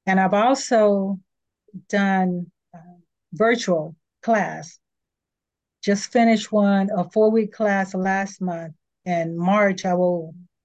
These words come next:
do another four-week class virtual. And even though it's virtual,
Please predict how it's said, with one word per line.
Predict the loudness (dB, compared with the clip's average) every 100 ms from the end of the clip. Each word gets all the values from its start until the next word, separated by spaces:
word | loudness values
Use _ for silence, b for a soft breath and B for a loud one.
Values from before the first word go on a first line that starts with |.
| _
do | -2 0
another | 2 2 0
four-week | -4 -6 -6 -8 -12
class | _ -4 -4 -6 -12 -2
virtual. | 0 0 -2 -12 -14 -20 _ _ _ _ _ _
And | 2 2 2 -6 _
even | 2 4 4
though | 4 6
it's | 4
virtual, | 0 0 0 0 -2 -2 -2